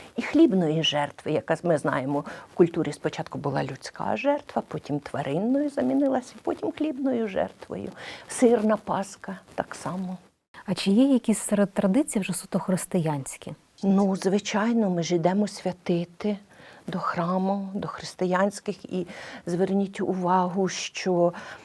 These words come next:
Speaker 1: зі Страсної П'ятниці, коли замовкають дзвони і починають,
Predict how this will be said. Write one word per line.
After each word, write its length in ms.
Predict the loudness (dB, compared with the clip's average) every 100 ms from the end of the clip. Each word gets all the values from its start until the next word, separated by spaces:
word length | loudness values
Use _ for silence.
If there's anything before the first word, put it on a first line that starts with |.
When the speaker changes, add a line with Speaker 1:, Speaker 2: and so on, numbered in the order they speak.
| -8 -2
Speaker 1:
зі 100 | -2
Страсної 680 | -2 -2 -2 2 4 4 2
П'ятниці, 760 | 0 0 0 -2 -4 -4 -6
коли 260 | 0 4 4
замовкають 720 | 4 2 0 2 2 2 -2
дзвони 420 | -6 -4 -4 -4
і 60 | -6
починають, 680 | -8 -2 0 2 0 -2